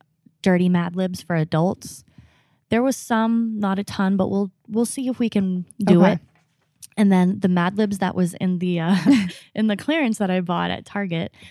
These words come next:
Speaker 1: was, uh, Mad Libs Junior. So
Speaker 2: Yeah. So it's literally for kids.
Speaker 1: this is the children's Mad Libs that I picked up, um, to, uh, destroy and
Speaker 2: Yeah, we're gonna completely ruin it.
Speaker 1: Yeah.
Speaker 2: But it actually, I feel like it's gonna work so well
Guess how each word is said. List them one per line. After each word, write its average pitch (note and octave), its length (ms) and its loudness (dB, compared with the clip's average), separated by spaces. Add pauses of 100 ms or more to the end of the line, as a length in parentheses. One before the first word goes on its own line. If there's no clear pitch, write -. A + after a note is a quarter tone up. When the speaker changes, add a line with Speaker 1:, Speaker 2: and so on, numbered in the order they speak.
(160)
Speaker 1:
was, G3 320 -2
uh, G3 240 0
Mad G#3+ 300 -2
Libs C4 320 -4
Junior. G#3 640 0 (440)
So G3+ 180 2
Speaker 2:
Yeah. G#3 340 2 (180)
So A3 200 4
it's G3+ 140 2
literally G#3 400 4
for F#3 180 -2
kids. - 280 -4
Speaker 1:
this C#4+ 160 -4
is D4 160 -6
the B3+ 100 -4
children's F#3+ 540 0
Mad E3 220 -4
Libs E3 220 -6
that E3 120 -4
I E3 80 -2
picked - 280 -6
up, E3 180 -2 (100)
um, E3+ 420 0
to, E3 460 -4
uh, D#3+ 260 -6 (840)
destroy E3+ 640 -2
and D#3+ 340 -4 (300)
Speaker 2:
Yeah, G3+ 320 0
we're G#3 160 0
gonna G3+ 200 2
completely F#3 500 0
ruin E3 240 2
it. D3+ 220 -2
Speaker 1:
Yeah. F#3 240 -2
Speaker 2:
But G#3+ 260 4
it G#3+ 160 0
actually, B3 460 0 (180)
I A3 100 0
feel G#3+ 220 0
like G#3 140 -2
it's G3+ 100 -8
gonna G3 180 0
work F3 300 -4
so G3 220 -8
well G3+ 360 -4